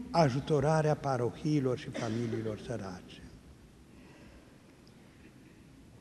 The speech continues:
Dorindu-vă să folosiți cu mult spor duhovnicesc vremea Marului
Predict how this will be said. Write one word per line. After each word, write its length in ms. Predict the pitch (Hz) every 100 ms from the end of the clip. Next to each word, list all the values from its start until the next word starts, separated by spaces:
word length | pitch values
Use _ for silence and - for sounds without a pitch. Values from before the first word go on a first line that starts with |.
| - - -
Dorindu-vă 680 | 165 185 165 151 131 120 120
să 160 | -
folosiți 540 | 117 131 127 - 139 -
cu 140 | 143
mult 380 | 143 196 220 175
spor 260 | - 160
duhovnicesc 720 | 135 131 139 135 135 160 135
vremea 360 | - 147 139 127
Marului 380 | 123 117 110